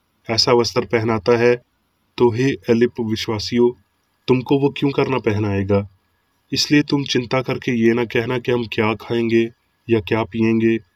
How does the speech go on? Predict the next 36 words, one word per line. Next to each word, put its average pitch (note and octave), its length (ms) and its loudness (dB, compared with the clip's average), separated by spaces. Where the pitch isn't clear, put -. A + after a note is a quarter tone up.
या A2 100 2
क्या B2 180 -2
पहनेंगे, F#2+ 580 -2
क्योंकि B2 280 0
अनय B2 320 2
जाति A#2+ 380 0
इन A#2 100 -4
सब A2+ 280 -4
वस्तुओं A2 360 -2
की - 140 -18
खोज G#2 280 -4
में G#2 120 2
रहते F#2+ 280 -2
हैं G2+ 400 -2
और G#2+ 120 0
तुम्हारा G#2 300 2
स्वर्गीय G#2 420 0
पिता G#2 280 0
जानता G2+ 420 2
है G#2 320 -2
कि B2 80 2
तुम्हें B2 280 0
ये B2 140 2
सब A#2+ 300 -4
वस्तुएं G#2 400 -2
चाहिए। G2 520 -4
इसलिए D3 320 0
पहले C#3 300 0
तुम C#3 180 -2
उसके - 320 -2
राज्य G#2+ 340 2
और A2 180 2
धाम G2+ 280 -4
की A2+ 160 -4
खोज G2+ 280 -4
करो, A#2 320 0